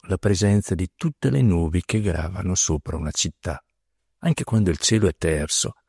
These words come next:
si vedono e si percepiscono quelle nubi come qualcosa di tenebroso, spesso e denso, che copre la città.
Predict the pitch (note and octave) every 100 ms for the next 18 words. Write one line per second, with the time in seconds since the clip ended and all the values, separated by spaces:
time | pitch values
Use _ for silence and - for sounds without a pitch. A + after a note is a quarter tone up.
0 | _ - - - F#2 F2 D#2+ F2 G2 -
1 | - - F2 - A#2+ - C3+ - F2 E2+
2 | - F#2+ - C3 C#3 B2+ E2 D#2 D#2 G2
3 | _ - C3 B2+ C#3 - F#2+ F2+ E2 D#2
4 | E2+ D#2+ D2+ E2 D2+ D2 D#2 - - -
5 | F2 E2+ - - F2+ E2+ D#2 D2+ D#2 -
6 | G#2 _ - C3+ A#2+ - F#2 D#2+ - F2+
7 | - -